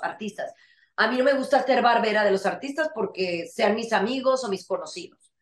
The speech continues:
pero siempre lo puedes hacer de una manera respetuosa y creo que ahí está la clave. Decir lo que piensas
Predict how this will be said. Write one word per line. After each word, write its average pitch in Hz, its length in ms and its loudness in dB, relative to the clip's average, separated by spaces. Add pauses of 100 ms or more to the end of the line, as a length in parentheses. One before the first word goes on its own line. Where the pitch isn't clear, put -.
(380)
pero 339 320 6
siempre 277 640 4
lo 220 180 0
puedes 233 300 -2
hacer 220 240 -4
de 226 80 -2
una 220 160 0
manera 196 400 2
respetuosa - 680 -12 (140)
y 208 120 -2
creo 202 220 4
que 220 120 0
ahí 196 120 6
está 196 220 2
la 190 140 0
clave. - 260 -8 (280)
Decir 220 300 2
lo 262 100 4
que 277 100 0
piensas 294 520 0